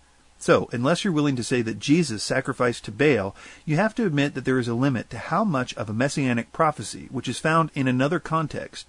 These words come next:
can be applied to Jesus. To conclude my main point on this, there is no mention of the Messiah defeating the Assyrian in Isaiah seven through eight. No matter which way you look at it. Let's move on to see what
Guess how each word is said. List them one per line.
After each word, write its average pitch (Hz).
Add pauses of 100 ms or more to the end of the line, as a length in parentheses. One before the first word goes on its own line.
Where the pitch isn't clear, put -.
(120)
can 151
be 170
applied 165
to 139
Jesus. - (240)
To 220
conclude 226
my 170
main 117
point 107
on 98
this, 90 (260)
there 160
is 165
no 180
mention 139
of 113
the 107
Messiah 127
defeating 131
the 107
Assyrian 104
in 123
Isaiah 113
seven 104
through 110
eight. - (220)
No 120
matter 131
which 156
way 110
you 101
look 135
at 92
it. - (360)
Let's 196
move 233
on 143
to 127
see 160
what 156